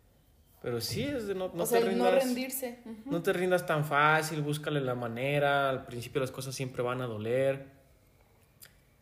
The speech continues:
Speaker 1: Y entonces el consejo que daba este chavo, dice, "Yo lo perdí todo cuatro veces".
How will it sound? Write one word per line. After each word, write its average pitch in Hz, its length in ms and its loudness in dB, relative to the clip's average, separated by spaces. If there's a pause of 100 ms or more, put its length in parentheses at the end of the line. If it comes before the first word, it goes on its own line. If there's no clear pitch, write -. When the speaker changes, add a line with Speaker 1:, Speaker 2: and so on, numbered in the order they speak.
(140)
Speaker 1:
Y 123 60 -8
entonces 139 320 -2
el 151 40 -8
consejo 135 480 -4
que 135 80 -4
daba 131 180 2
este 131 160 -6
chavo, 139 340 0
dice, 113 280 -6
"Yo 135 140 -2
lo 175 100 -4
perdí 160 200 -8
todo 156 260 -6
cuatro 160 260 -6
veces". - 340 -8